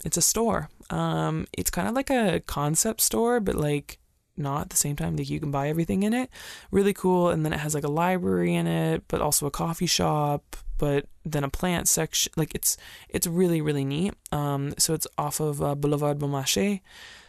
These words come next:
Um, yeah, just called Merci. Go check it out. It's really cool.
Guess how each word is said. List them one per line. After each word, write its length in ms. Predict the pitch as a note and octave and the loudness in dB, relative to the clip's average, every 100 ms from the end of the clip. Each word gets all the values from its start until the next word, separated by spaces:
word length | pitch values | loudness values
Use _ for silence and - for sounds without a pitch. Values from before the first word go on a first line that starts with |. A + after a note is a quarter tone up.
| - | -10
Um, 460 | C#3+ C#3 C#3 C#3+ D#3+ _ _ _ _ - | -4 -2 -2 -2 -8 _ _ _ _ -4
yeah, 180 | D#2 - _ _ - | -4 -4 _ _ -4
just 180 | - - - | -4 -4 -8
called 180 | - E2 | -4 -2
Merci. 380 | E2+ - - - - | -2 -2 -6 -12 -12
Go 120 | - D#3 | -2 -2
check 200 | - - | -2 -4
it 80 | |
out. 120 | - - | -4 -2
It's 180 | E3+ | -2
really 160 | - - | -2 -4
cool. 180 | - | -4